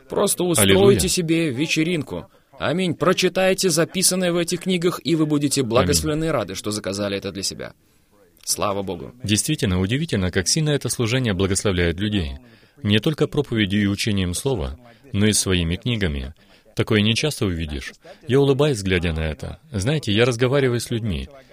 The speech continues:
Speaker 2: Я не знал о том, что вы это делаете. И когда узнал, подумал: "Хвала Богу, я тоже закажу для себя бесплатную
Speaker 1: Аминь.
Speaker 2: книгу".
Speaker 1: Да,
Speaker 2: Аллилуйя, мне это
Speaker 1: замечательно.
Speaker 2: нравится.
Speaker 1: Это не похоже на брелок для ключей. Это отличная вещь.
Speaker 2: Да.
Speaker 1: Это служение всегда
Speaker 2: Я знаю
Speaker 1: предлагает
Speaker 2: это.
Speaker 1: вам только Слово Божие. И так будет всегда.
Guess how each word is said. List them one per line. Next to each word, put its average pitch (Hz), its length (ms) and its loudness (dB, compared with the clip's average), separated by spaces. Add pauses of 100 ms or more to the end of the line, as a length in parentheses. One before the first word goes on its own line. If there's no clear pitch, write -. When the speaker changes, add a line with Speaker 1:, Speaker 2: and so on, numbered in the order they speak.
(160)
Speaker 2:
Я 107 140 2
не 120 120 4
знал 156 220 0
о 151 40 -2
том, 147 160 -6
что 117 160 0
вы 104 80 4
это 113 160 2
делаете. 92 560 -2 (280)
И 110 100 0
когда 110 260 4
узнал, 107 320 2
подумал: 82 460 0 (180)
"Хвала 92 320 2
Богу, 120 260 0
я 87 160 2
тоже 156 240 0
закажу 117 360 0
для 92 120 0
себя 98 220 0
бесплатную 98 460 0
Speaker 1:
Аминь. 107 80 0
Speaker 2:
книгу". 85 440 -4 (420)
Speaker 1:
Да, 113 240 -4
Speaker 2:
Аллилуйя, 98 340 2
мне - 100 0
это - 80 0
Speaker 1:
замечательно. 87 320 0
Speaker 2:
нравится. 113 580 -4 (280)
Speaker 1:
Это 110 200 -6
не 120 100 -2
похоже 123 400 -2
на 104 140 -4
брелок 113 400 -2
для 90 100 -10
ключей. 82 360 -12
Это 78 140 -8
отличная 139 440 -2
вещь. 143 160 0
Speaker 2:
Да. 110 240 0 (100)
Speaker 1:
Это 110 200 -4
служение 131 440 -2
всегда 117 300 0
Speaker 2:
Я 113 60 0
знаю 95 120 6
Speaker 1:
предлагает 123 360 4
Speaker 2:
это. - 100 -4
Speaker 1:
вам 104 100 -4
только - 240 -4
Слово 101 260 -4
Божие. 101 320 -6
И 120 60 -2
так 156 240 -2
будет 147 240 -2
всегда. 98 380 -4